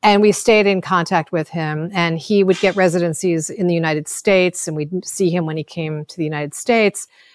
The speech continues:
And there was actually, in fact, a huge gap of time where we lost track of him, 'cause when we met him,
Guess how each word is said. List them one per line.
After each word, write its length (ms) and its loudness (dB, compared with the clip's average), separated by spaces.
And 440 2
there 100 6
was 180 6
actually, 540 2
in 140 -2
fact, 640 -2
a 300 0
huge 580 2
gap 260 2
of 140 -6
time 380 0
where 120 0
we 120 0
lost 320 0
track 320 0
of 80 -4
him, 200 -8
'cause 220 -8
when 240 -2
we 140 -2
met 260 2
him, 460 -4